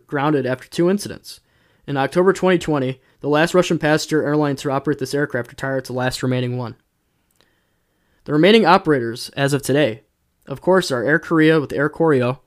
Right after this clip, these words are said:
Kazakhstan Air Trans, Federal Security Service, and most of the Russian e-, embassies. On twenty-seventh December, the Russian Ministry of Defense announced that it had grounded all of its one fifty-fours until the end of the investigation of the two thousand sixteen crash.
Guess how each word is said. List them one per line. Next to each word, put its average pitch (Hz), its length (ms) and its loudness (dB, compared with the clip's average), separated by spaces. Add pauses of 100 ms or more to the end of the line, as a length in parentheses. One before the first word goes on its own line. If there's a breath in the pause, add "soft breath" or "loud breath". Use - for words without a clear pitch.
(1040)
Kazakhstan 160 540 2
Air 156 180 4
Trans, 131 520 -4 (1200)
Federal 180 380 2
Security 185 440 4
Service, 131 600 -4 (800)
and 147 100 -2
most 170 240 2
of 143 80 -8
the 147 60 -2
Russian 147 360 0
e-, 151 320 -2
embassies. 147 640 -4 (2000)
On 147 240 0
twenty-seventh 202 580 4
December, 127 640 -2 (400)
the 143 60 -2
Russian 175 260 0
Ministry 175 320 2
of 156 80 2
Defense 151 340 -4
announced 139 280 -4
that 135 100 -2
it 127 60 -2
had 131 120 -4
grounded 135 300 -2
all 143 160 2
of 160 80 0
its 156 100 -4
one 151 120 2
fifty-fours 143 720 -2
until 139 240 -6
the 143 80 0
end 143 100 0
of 143 60 -2
the 139 80 -2
investigation 131 680 -4
of 104 60 -10
the - 60 -16
two 139 100 -8
thousand 127 180 -4
sixteen 127 380 -8
crash. - 500 -10